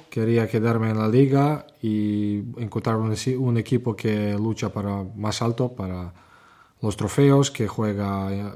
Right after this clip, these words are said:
competiciones europeas, que juega la mejor competición europea, Champions League. Así que era, el, un club, es un club que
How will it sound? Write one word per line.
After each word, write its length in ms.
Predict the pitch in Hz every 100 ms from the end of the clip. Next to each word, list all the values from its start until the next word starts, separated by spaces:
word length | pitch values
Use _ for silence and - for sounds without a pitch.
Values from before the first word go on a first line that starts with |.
| - _ _ -
competiciones 600 | 104 101 98 120 110 104
europeas, 600 | 104 98 123 123 123 -
que 280 | - - 95
juega 320 | - 104 98
la 100 | 98
mejor 320 | 98 - 107
competición 520 | 113 107 107 101 113
europea, 600 | 107 101 - 113 110 104
Champions 480 | - 113 110 104 -
League. 280 | 120 120 - - - - - _ -
Así 300 | 101 - 101
que 340 | - 104 101 101
era, 540 | 101 95 92 92 92 - _ _ -
el, 200 | 113 120
un 220 | 143 143
club, 240 | 135 160 139
es 100 | 127
un 120 | 131
club 200 | 147 123
que 480 | - 123 117 113